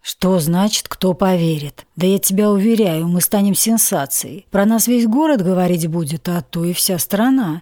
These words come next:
Такое приключение все-таки не с каждым случается. А люди любят всякие сенсации. Ты вот Малахова смотришь? Там чего только не рассказывают».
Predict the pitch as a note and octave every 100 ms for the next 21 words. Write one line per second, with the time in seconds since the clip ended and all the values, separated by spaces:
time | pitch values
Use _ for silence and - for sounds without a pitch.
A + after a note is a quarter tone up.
0 | - G3+ G#3+ D4 F#3+ F#3 F#3 G3 - D4
1 | D#4+ C4+ - - - G3 A3+ - D4 G3+
2 | F3 G3+ C4 - C#4 E3 - - D3+ -
3 | F#3 F#3 F3+ B3+ D#4+ C#4+ C#4+ C#4+ B3+ F#3
4 | B3 C#4+ B3+ C4+ - - F#3 G3 - F3
5 | - E3+ D3+ - D#3+ D#3+ - - C3+ -
6 | - G3+ G#3+ G#3+ F#3 G#3+ C4 A3 - D#3
7 | D3+ G#3+ F4 - D#3 - - - A#3+ D#4+
8 | - E4 D#4 E4 F4+ D4+ E4 D#4 D#4 -
9 | - D#3 D3 D#3+ D#3+ D#3 - -